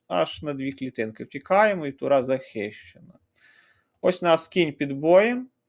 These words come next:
Ферзь контролює ось ці поля і напав на коня. Потрібно втікти так, щоб от ферзь не побив. Тобто, ну, от підходить нам чотири поля на будь-яке з них.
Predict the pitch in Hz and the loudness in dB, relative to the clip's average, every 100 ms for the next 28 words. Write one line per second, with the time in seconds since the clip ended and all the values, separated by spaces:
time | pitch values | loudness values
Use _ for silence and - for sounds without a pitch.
0 | _ _ _ _ - 185 170 - - 147 | _ _ _ _ 4 6 6 2 -8 -8
1 | 151 151 151 147 139 131 127 123 - - | -6 -4 -2 0 2 2 2 -2 -12 -4
2 | 135 139 175 175 175 196 240 - _ _ | -4 0 0 2 2 2 -2 -14 _ _
3 | _ _ _ 170 165 160 - 165 160 156 | _ _ _ -8 -2 -2 2 4 4 -2
4 | - 151 156 147 143 156 156 147 143 139 | -6 -4 0 -2 -2 -6 -4 -4 -6 -10
5 | 139 147 139 143 135 - - 123 120 117 | -2 -2 2 6 4 2 -10 -12 -10 -12
6 | - - _ _ _ _ _ - _ - | -12 -20 _ _ _ _ _ -20 _ 2
7 | 127 123 - 135 - 165 202 254 302 _ | 4 2 -6 -14 -8 -8 -2 -2 -4 _
8 | 175 - 170 175 170 175 185 175 - - | -12 -6 -6 -6 -10 -14 -12 -12 -14 -16
9 | - _ _ - 76 165 156 143 139 139 | -16 _ _ -18 -6 0 2 2 -2 -2
10 | 135 - - 127 120 123 - _ _ _ | -2 -12 -2 0 0 -2 -10 _ _ _
11 | _ _ _ 190 220 196 147 131 139 143 | _ _ _ 0 2 2 0 -6 -6 -8
12 | 139 123 127 117 - - - | -6 -6 -8 -8 -14 -14 -18